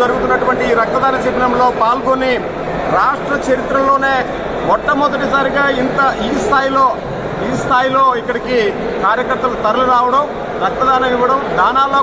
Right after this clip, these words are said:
కల్లా గొప్ప దానం అయినటువంటి ఈ రక్తదానం, ఎంతోమంది ప్రాణాలు కాపాడేటువంటి రక్తదాన శిబిరాన్ని ఏర్పాటు చేసినటువంటి నిర్వాహకులకి, అదీ కాకుండా మరీ ముఖ్యంగా మా పార్లమెంటు సభ్యులు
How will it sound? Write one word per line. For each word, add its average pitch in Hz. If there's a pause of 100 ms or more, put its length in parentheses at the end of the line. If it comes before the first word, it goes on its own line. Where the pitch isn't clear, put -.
కల్లా 269 (100)
గొప్ప 262
దానం 269
అయినటువంటి 262 (160)
ఈ 226
రక్తదానం, 254 (380)
ఎంతోమంది 285 (100)
ప్రాణాలు 277
కాపాడేటువంటి 269
రక్తదాన 262
శిబిరాన్ని 254 (520)
ఏర్పాటు 277
చేసినటువంటి 247
నిర్వాహకులకి, 262 (720)
అదీ 269 (100)
కాకుండా 269 (260)
మరీ 254 (100)
ముఖ్యంగా 269 (500)
మా 233 (160)
పార్లమెంటు 254
సభ్యులు 240